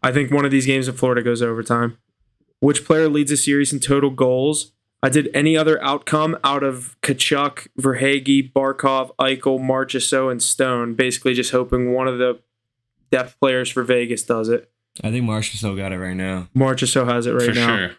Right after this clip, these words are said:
Speaker 1: Which player leads the series in total points? I put Tkachuk. I don't think that's looking too great.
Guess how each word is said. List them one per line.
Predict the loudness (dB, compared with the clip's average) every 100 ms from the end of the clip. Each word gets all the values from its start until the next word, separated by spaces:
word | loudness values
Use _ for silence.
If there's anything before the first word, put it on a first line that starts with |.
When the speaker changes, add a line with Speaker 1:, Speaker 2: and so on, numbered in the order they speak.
| _ _ _ _ _
Speaker 1:
Which | 2 2 4
player | 2 2
leads | 2 0
the | 0
series | 0 0 0
in | 0
total | 2 0
points? | 0 0 0 -2
I | -2
put | -2 -2
Tkachuk. | -2 -2 -2 -4 -6 -4
I | -2
don't | 0 -2 -2
think | -2
that's | 0 -2 -4
looking | -2 -4
too | -2
great. | 0 0 0 -4